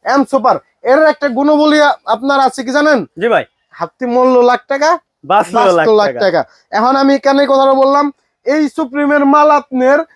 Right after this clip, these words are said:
Speaker 1: মরে যাবো, মাগার কালার চেঞ্জ হবো না।
Speaker 2: তাই না?
Speaker 1: কালার যদি আপনার এক ফোঁটা কেউ চেঞ্জ করে দেখাতে পারেন, আমি চ্যালেঞ্জ, আমার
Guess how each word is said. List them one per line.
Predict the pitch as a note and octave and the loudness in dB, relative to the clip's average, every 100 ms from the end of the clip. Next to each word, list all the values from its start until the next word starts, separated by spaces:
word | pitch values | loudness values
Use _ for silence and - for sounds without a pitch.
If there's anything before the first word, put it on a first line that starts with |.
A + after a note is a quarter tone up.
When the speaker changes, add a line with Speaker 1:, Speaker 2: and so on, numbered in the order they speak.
| _ - | _ -4
Speaker 1:
মরে | G#3+ E4 F4+ D4+ | 0 2 2 0
যাবো, | C4 B3 D3+ _ _ | 0 0 -2 _ _
মাগার | F#3+ A3+ B3 | -4 -2 -4
কালার | A3 B3 A#3 | -2 -2 -2
চেঞ্জ | A3+ G3+ | -4 -4
হবো | E3+ C#3 | -6 -6
না। | A2+ _ _ _ | -10 _ _ _
Speaker 2:
তাই | D#3+ C#3 | -4 -2
না? | D#3 A3+ _ _ | -6 -6 _ _
Speaker 1:
কালার | B3+ D#4 F4 F4 | -2 2 2 0
যদি | F4 E4+ | -2 0
আপনার | D#4+ C#4 D#4 | -2 0 -2
এক | D#4 - | -2 -2
ফোঁটা | C#4+ | -6
কেউ | C#4 C#4+ - | -4 -6 -4
চেঞ্জ | D#4 C#4+ | -4 -2
করে | D#4+ D#4+ | -4 -2
দেখাতে | C#4 C4+ B3 | 0 0 2
পারেন, | A#3+ F3+ C3+ _ _ _ - | 0 -2 -8 _ _ _ -4
আমি | B3+ D#4 - | -2 -2 -2
চ্যালেঞ্জ, | D4 D#4+ C4 | 0 2 0
আমার | B3+ | -2